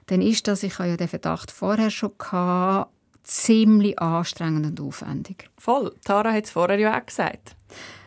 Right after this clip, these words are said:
Speaker 1: Also für mich bleibt die Frage, stimmt das Verhältnis denn von Aufwand und Ertrag? Also was sagt die Wissenschaft dazu? Wie viel bringt sie denn der Umwelt, die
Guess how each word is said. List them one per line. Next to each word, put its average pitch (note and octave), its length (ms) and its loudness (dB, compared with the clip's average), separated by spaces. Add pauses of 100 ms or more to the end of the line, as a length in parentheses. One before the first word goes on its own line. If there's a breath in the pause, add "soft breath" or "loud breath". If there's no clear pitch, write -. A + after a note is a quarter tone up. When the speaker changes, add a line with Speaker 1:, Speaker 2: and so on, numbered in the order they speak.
(160 loud breath)
Speaker 1:
Also F3 180 -2
für G3 100 0
mich B3 200 8
bleibt B3 240 2
die - 40 -10
Frage, G3 280 4
stimmt C#4 540 6
das - 100 -8
Verhältnis A3 720 0
denn G3+ 440 0
von - 180 -4 (120)
Aufwand F#3 540 2
und F3+ 160 2
Ertrag? C#3+ 460 -6
Also F3 240 2 (400 loud breath)
was F3+ 160 0
sagt F3 180 2
die A3 60 2
Wissenschaft A#3+ 440 0
dazu? G#3 360 0
Wie E3+ 100 2
viel A3+ 240 2 (140)
bringt G#3 440 6
sie A#3+ 140 0
denn F#3 320 2
der - 140 -4
Umwelt, F#3+ 560 0
die F3 160 -2